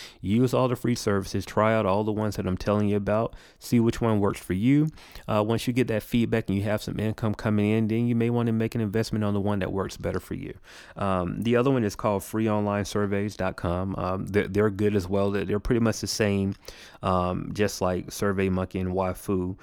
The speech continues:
Uh, now, Survey Planet is the one that I have not used. Um, but they're out there, they're, they're free, um, limited free, and so you can check those out. And the other one is Quick Surveys, and from my understanding, Quick Surveys is free and unlimited.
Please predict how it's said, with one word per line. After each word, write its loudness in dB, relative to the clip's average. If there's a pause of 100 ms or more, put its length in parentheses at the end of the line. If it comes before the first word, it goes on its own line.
(260)
Uh, -2
now, -2
Survey 2
Planet 2
is 0
the -6
one 0
that 0
I 2
have -4
not 0
used. -8
Um, -4 (800)
but 4
they're 6
out 2
there, 0
they're, 2
they're 0
free, 0 (360)
um, -2
limited 4
free, -2
and -4
so -2
you 0
can 0
check -2
those -2
out. -2
And -2
the 0
other 4
one 4
is -2
Quick 0
Surveys, 0
and 0
from -2
my 2
understanding, 0
Quick -4
Surveys -2
is -8
free -2
and 0
unlimited. -2